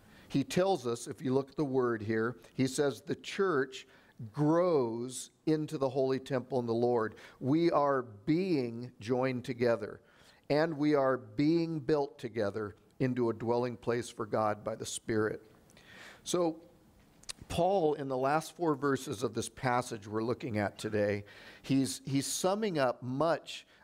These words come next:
of what he's been teaching us since verse eleven. But in these last four verses, he takes it a step further, and he reveals the big picture to us, giving us a glimpse of, of the mystery of what God is doing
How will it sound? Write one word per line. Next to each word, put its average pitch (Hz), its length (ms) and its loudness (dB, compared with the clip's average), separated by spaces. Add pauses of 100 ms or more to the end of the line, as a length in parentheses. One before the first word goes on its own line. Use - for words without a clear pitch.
of 127 180 0
what 139 200 2
he's 135 220 -4
been 113 200 -6
teaching 123 420 -8
us 107 160 -2
since 110 220 -4
verse 107 320 -2
eleven. 104 520 -2 (540)
But 143 120 2
in 156 120 2
these 135 200 -2
last 196 360 -2
four 170 160 2
verses, 143 460 -2
he 123 140 -8
takes - 340 -2
it 135 120 -8
a 110 60 2
step 160 440 -2
further, 113 560 0 (280)
and 131 140 2
he 131 80 0
reveals 139 600 2
the 120 100 -4
big 151 500 0
picture 143 420 -4
to 110 260 -2
us, 107 240 0 (260)
giving 156 360 0
us 139 160 -4
a 120 60 0
glimpse 131 760 0 (280)
of, 131 360 -2
of 123 180 -2
the 127 80 -2
mystery 127 880 -4
of 117 160 0
what 147 300 -2
God 156 320 0
is 117 180 -4
doing 120 580 0